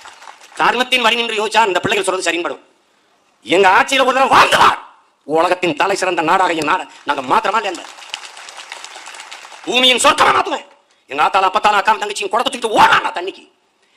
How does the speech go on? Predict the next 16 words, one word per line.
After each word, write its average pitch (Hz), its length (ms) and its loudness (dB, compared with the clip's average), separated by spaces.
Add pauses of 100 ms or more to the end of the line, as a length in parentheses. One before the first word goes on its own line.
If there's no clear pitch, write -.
எந்த 294 320 2
ஊருக்கு 339 200 -2
போனாலும் 285 240 0
ரெண்டு 294 180 -4
மாசமா 339 260 2
தண்ணி 311 160 0
வரல, 269 280 -2 (500)
பதினஞ்சு 359 220 2
நாளா 381 200 4
குடிக்க 370 200 0
தண்ணி 370 180 0
இல்லைன்னா 381 320 0 (1400)
எவ்வளவு 403 300 4
ஆடுகிறது, 403 260 0
எவ்வளவு 415 220 4
வருத்தப்படுறது? - 440 0